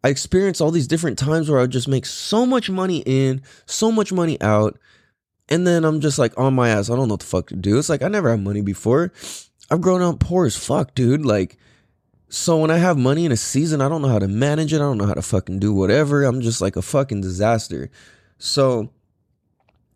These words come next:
as I realize this, I do whatever I can to learn and improve and, like, fucking put people in place that can help me. But, like, I realized within this last, like, two years, my life has hit such a hard reset.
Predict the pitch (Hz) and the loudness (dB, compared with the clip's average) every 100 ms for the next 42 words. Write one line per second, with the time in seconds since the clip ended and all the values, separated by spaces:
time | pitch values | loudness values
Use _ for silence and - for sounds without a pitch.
0 | _ _ _ _ _ _ _ _ _ - | _ _ _ _ _ _ _ _ _ -6
1 | 143 151 131 135 208 160 113 117 117 123 | -2 2 2 4 4 2 2 0 0 0
2 | 135 156 139 127 104 135 123 95 92 113 | 2 2 2 2 0 0 -4 -2 0 2
3 | 113 101 92 - 123 113 101 73 73 - | 2 0 -2 -2 0 0 0 -4 -8 -4
4 | 104 104 95 92 - _ _ - 151 156 | -2 -2 -6 -10 -18 _ _ -2 0 0
5 | 147 143 127 113 131 131 - 107 98 110 | 0 2 2 2 0 0 0 -2 0 0
6 | 131 131 131 113 104 101 95 - _ _ | 0 0 -2 0 0 2 0 -6 _ _
7 | _ _ _ _ _ _ _ _ _ _ | _ _ _ _ _ _ _ _ _ _
8 | _ - 117 131 156 151 120 120 120 127 | _ 0 2 4 4 4 2 0 -2 -2
9 | 113 104 107 113 - 92 - 117 104 113 | -2 2 2 2 0 -4 -4 -2 2 2
10 | 135 104 104 101 98 110 131 139 104 - | 2 0 -2 -2 0 0 0 -2 -4 -4
11 | - - - - 92 135 - - - - | -6 -8 -10 -14 -2 -2 -2 -6 -8 -2
12 | 135 139 127 101 - 117 123 107 104 117 | 0 0 -4 -4 0 2 2 2 0 0
13 | - 98 92 | 0 0 -2